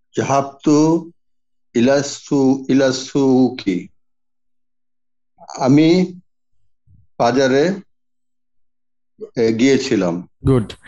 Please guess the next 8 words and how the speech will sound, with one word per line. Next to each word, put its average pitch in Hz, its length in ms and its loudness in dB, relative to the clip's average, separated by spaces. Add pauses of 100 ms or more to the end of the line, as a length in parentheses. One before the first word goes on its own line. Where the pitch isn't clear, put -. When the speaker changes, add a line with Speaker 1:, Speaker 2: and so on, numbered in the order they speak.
(340)
Speaker 2:
এখন 180 260 0
আমরা 165 460 0 (360)
এটাকে 160 360 0
মুদারিতে 185 600 2
নিয়ে 156 160 2
আসব। 110 360 -4 (1500)
Speaker 1:
জি। 104 260 -2 (2000)
আনা 151 720 2